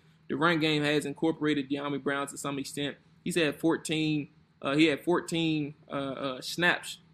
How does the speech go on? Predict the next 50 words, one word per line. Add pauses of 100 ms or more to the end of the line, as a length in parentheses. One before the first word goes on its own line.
(120)
against
the
Falcons. (320)
Ten
of
those
were
runs. (1400)
So
that
eliminates
ten
possible
snaps
for
Jahan
Dotson. (720)
And
Dyami
Brown
isn't
playing
too
bad
in
the
run
game
either.
I
think
they
like
him.
And, (260)
and
I'm
starting
to
see
why. (220)
Like,
he's
physical
at
the
point
of
attack,
man.